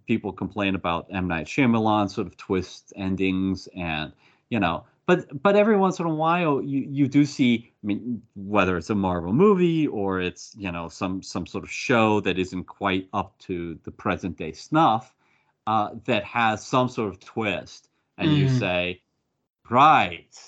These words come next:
Speaker 1: yeah, it's got a twist, but what the hell does that mean?"
Speaker 2: Yeah.
Speaker 1: Um, I, this is nineteen fifty-eight, and the standards are maybe not quite as high, <laughs> right?
Speaker 2: Mm-hmm.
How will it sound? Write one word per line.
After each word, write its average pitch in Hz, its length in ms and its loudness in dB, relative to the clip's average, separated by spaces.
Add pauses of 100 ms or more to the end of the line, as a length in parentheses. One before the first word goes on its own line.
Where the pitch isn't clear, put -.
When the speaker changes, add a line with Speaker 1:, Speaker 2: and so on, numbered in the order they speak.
Speaker 1:
yeah, 135 640 -2
it's 143 140 -14
got 160 200 -6
a 131 40 -8
twist, 156 840 -6
but 151 460 2
what 143 280 -6
the 170 100 0
hell 143 200 -2
does 127 180 -6
that 104 240 -4
mean?" 165 520 -4 (420)
Speaker 2:
Yeah. 131 340 4
Speaker 1:
Um, 135 180 -6 (800)
I, 170 200 4
this 185 320 -6
is 151 120 -10
nineteen 156 340 0
fifty-eight, 120 640 0
and 139 120 -6
the 139 80 -4
standards 139 480 -4
are 117 120 0
maybe 101 400 -2
not 98 380 0
quite 92 320 -6
as 87 220 -10
high, 85 360 -8
<laughs> - 80 -20
right? 131 380 2
Speaker 2:
Mm-hmm. 156 240 0